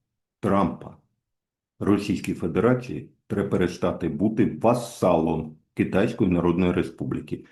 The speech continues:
Дуже така, знаєте, лаконічна, але чітка фраза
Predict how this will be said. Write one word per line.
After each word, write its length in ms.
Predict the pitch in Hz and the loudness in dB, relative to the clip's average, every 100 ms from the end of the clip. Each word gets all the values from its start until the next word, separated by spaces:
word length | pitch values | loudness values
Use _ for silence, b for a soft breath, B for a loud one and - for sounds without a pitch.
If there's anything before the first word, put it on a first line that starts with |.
| b b b _ _ - | b b b _ _ -12
Дуже 680 | 95 101 180 143 90 82 78 | -10 0 4 6 6 4 2
така, 400 | 90 82 90 82 | 0 0 2 2
знаєте, 540 | 110 127 131 131 135 | 4 4 4 0 0
лаконічна, 960 | 101 98 98 107 95 110 127 - 104 - - | 2 2 2 2 2 2 0 -2 -8 -8 -6
але 300 | 92 90 82 - - - | -2 0 -2 -8 -18 -16
чітка 760 | - - - - - 104 - - b b | -6 -2 -2 -2 2 2 2 -6 b b
фраза 640 | _ - 98 104 113 160 | _ -4 2 4 2 -2